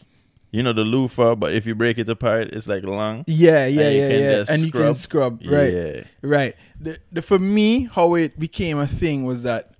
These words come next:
Speaker 2: I had a brethren, and, um, I, I remember when he started liming with me, he was like my liquor b-, brother, right? Kind of sense.
Speaker 1: Mm.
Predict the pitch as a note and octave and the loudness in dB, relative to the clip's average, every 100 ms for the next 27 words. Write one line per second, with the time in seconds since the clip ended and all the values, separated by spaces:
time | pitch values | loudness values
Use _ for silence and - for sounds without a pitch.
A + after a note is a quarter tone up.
0 | _ _ _ _ - C#3 E3 E3+ F3 F#3 | _ _ _ _ -8 -4 -2 -4 -2 0
1 | D#3+ B2+ C3 E3 - _ _ _ _ _ | 0 -2 -8 -8 -12 _ _ _ _ _
2 | _ C#3+ C#3+ C3+ B2+ B2 A#2 A#2 _ _ | _ -6 -4 -4 -4 -4 -6 -10 _ _
3 | - D3+ D3 B2+ D3+ E3 F3 E3+ D3+ C#3 | -6 -2 0 0 -2 -2 -4 -4 -2 0
4 | B2+ A#2+ - D#3+ E3+ D#3 C#3+ B2+ C3+ C#3+ | 0 -2 -4 -6 -4 -2 -2 -2 -4 -4
5 | C#3+ C3 C3 B2+ B2+ C#3+ - _ _ _ | -4 -4 -4 -4 -4 -6 -12 _ _ _
6 | - F#3 D3+ C#3+ B2+ C3+ D3+ D#3+ C#3 A#2+ | -4 -2 2 0 2 2 2 2 2 -2
7 | A2 C3 C#3 _ - C#3 D#3 B2+ G#2+ B2+ | -2 -8 -10 _ -2 6 6 6 0 -2
8 | C3+ - D3 C3 B2+ - C#3+ G#2+ F2+ | -2 -4 -4 -4 -4 -2 -2 -2 -6